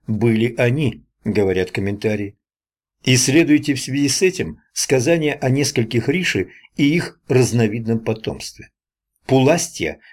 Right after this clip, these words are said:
представлен отцом всех змей и нагов яйцеродного порождения. Кашьяпа через свою жену Тамру является предком птиц и Гаруды, царя пернатого племени, тогда как через свою другую супругу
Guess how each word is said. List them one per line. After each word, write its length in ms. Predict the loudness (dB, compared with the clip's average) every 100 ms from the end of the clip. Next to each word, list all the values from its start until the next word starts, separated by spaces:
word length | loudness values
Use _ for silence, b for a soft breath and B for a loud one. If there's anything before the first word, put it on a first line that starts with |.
| _
представлен 600 | 0 0 0 0 2 0
отцом 320 | -2 0 -2
всех 260 | 0 0 -2
змей 280 | -2 -2 -2
и 160 | -2
нагов 400 | -2 -2 -2 -6 -8 B B
яйцеродного 720 | 0 0 2 0 0 0 -2
порождения. 720 | 0 -2 -2 -2 -2 -4 -8 b b _ 0
Кашьяпа 640 | 2 2 0 0 0 -2
через 300 | -2 -2 -2
свою 260 | -2 0 2
жену 280 | 0 0 0
Тамру 460 | 0 0 0 -2 B -6
является 540 | 0 2 2 0 0 -2
предком 420 | 0 0 0 -4
птиц 460 | -4 -4 -4 -2 -2
и 80 |
Гаруды, 560 | 0 2 0 0 -2 -4 _ _
царя 300 | 0 2 2
пернатого 520 | 0 -4 -4 -4 -4
племени, 480 | -2 -2 -2 -2 -6 B -2
тогда 300 | 0 2 0
как 160 | -2
через 320 | -2 -2 -2 -2
свою 260 | 0 0
другую 400 | 0 0 0 -2
супругу 560 | -2 -4 -2 -2 -2